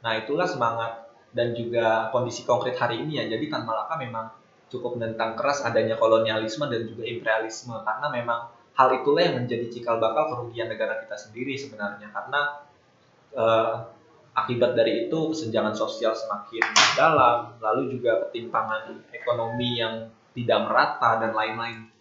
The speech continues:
Intinya sangat banyak sih efeknya dari, eh, apa yang disebutkan Tan Malaka. Apabila kita tidak merdeka seratus persen ya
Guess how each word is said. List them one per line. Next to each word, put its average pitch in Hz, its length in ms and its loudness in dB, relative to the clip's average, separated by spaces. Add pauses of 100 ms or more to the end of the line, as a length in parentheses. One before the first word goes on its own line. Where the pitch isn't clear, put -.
Intinya 156 400 0
sangat 151 320 0
banyak 131 320 6
sih - 160 -2
efeknya 123 480 0
dari, 113 400 -4 (960)
eh, 113 440 4 (120)
apa 113 160 0
yang 117 320 2
disebutkan 110 1200 -4
Tan 107 160 0
Malaka. 113 480 4
Apabila 110 320 2
kita 113 240 0
tidak 107 240 -2
merdeka 110 320 -4
seratus 110 320 -6
persen 190 400 -6
ya 107 320 -8